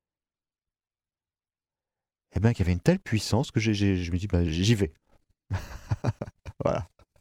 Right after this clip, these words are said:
Et du coup, ça marche. Ben oui, ça marche, la parole de Dieu. Ça marche. Et ça fait marcher.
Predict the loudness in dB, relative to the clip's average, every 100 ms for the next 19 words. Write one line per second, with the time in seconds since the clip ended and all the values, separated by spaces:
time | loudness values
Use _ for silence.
0 | _ -6 -6 -4 -4 -2 -2 -2 -2 0
1 | 0 0 -2 -2 -2 -2 -2 -4 -4 -4
2 | -6 -8 -10 _ -20 -20 -20 -20 _ -4
3 | -2 -2 -6 -8 -12 -6 -6 -2 0 0
4 | -2 -6 -8